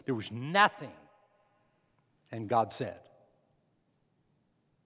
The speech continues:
And God said. And God said. And we just read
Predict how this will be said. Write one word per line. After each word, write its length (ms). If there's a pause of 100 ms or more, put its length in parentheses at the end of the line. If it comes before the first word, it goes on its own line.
(1300)
And 120
God 260
said. 260 (2000)
And 160
God 240
said. 340 (2000)
And 140
we 100
just 300
read 680